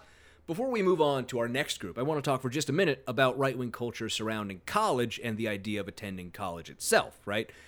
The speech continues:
Uh, listeners to this show are probably aware that almost every author we've read has attacked the idea of attending colleges as,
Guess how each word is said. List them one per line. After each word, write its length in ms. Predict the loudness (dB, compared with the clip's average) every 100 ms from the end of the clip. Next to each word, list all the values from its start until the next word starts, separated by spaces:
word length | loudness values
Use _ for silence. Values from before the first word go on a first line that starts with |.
| -20 -20 -12
Uh, 240 | -2 0 2
listeners 420 | 4 4 4 2
to 60 | 4
this 120 | 4
show 400 | 8 8 10 8
are 60 | 4
probably 380 | 4 6 6 6
aware 200 | 6 6
that 160 | 2 -2
almost 560 | 0 2 6 4 4 2
every 320 | 2 6 4
author 360 | 8 6 6 2
we've 380 | 2 0 -2 0
read 380 | 2 2 -2 -12 -20 -2
has 200 | 4 4
attacked 480 | 2 2 4 4 4
the 140 | 4
idea 520 | 6 4 4 8 8 8
of 200 | 4 -2
attending 460 | 0 0 2 0
colleges 760 | 0 0 0 -2 -4 -4 -4 -6 -10 -20 -4
as, 460 | 0 0 0 -2